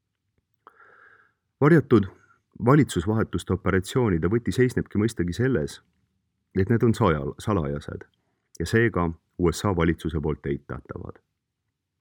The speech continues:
Isegi kui tõendid tulevad vilepuhujate või lekete kaudu päevavalgele,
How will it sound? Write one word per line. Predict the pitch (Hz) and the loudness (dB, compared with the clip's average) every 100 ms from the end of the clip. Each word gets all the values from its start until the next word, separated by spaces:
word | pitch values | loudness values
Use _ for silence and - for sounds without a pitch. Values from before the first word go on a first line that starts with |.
| _ _ _ - | _ _ _ -8
Isegi | 127 151 123 | 0 2 4
kui | 117 | 2
tõendid | 131 143 78 73 - 92 - | 2 2 0 -2 -6 -8 0
tulevad | 107 98 101 | 2 2 2
vilepuhujate | 135 107 90 87 87 80 - 82 | 0 0 -2 0 0 0 -2 -2
või | 95 104 | 0 0
lekete | 127 90 - 85 | 0 -2 -2 -2
kaudu | 85 87 | -2 -2
päevavalgele, | 127 139 80 76 73 71 65 | -4 -2 -4 -4 -6 -6 -8